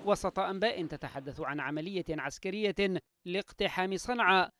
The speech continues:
بدعم من التحالف العربي لم يتقرر بعد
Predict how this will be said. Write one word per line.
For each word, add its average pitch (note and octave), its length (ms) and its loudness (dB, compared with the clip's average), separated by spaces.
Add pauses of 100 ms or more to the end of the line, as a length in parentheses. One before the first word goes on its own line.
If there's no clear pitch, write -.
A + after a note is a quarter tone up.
(140)
بدعم E3+ 380 0
من D3+ 220 -4
التحالف D#3 500 -2
العربي E3 640 0 (280)
لم G3+ 320 -2
يتقرر A#3 640 -2
بعد E3+ 460 4